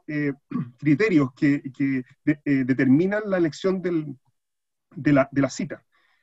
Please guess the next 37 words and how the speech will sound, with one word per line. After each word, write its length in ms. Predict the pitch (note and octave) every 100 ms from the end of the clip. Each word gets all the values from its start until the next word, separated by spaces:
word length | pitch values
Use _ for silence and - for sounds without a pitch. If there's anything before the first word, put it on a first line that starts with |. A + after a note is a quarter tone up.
| _ _ _ _
que 160 | - E3
es 100 | E3
el, 240 | E3 D#3 D3+
el, 260 | C#3 C3 -
en 140 | B2+
sí 140 | -
misma 300 | C#3 F#3+ G3+
la 80 | G3+
energía 560 | G3 E3+ - G#3 A3 A3
o 160 | - F#3
la, 240 | F3+ G3
la, 180 | F3 D#3
el, 280 | - C#3 C#3+
el 180 | C#3+ C#3
hecho 260 | D#3+ -
que 120 | D3+ C3+
vibre 520 | F3 E3 A2+ A#2+ C#3 -
con 200 | C#3 C3
otra, 220 | G#2+ - _ _ _
por, 240 | D#4 F4 - _
por 140 | D#3 D#3
la 80 |
simpleza, 640 | D3 C3 A#2+ D#3+ F3+ - E3
por 140 | D3
la 80 | C3
ridiculez, 640 | B2+ A#2+ A#2 A2+ B2+ D#3+
por 160 | D3 C#3
la 80 | B2+
ironía, 600 | A#2 A2+ D3+ D3+ D3 D#3 _ _ _ _ _ _
por 120 | D3+
lo, 260 | C3+ C3 B2+
por 140 | C3
lo 100 | B2
cotidiano 600 | B2 B2+ A#2 C3 E3+ C3
muchas 260 | A#2 A#2 A#2+
veces 300 | C3+ - B2+
que, 480 | - B2 A2+ A#2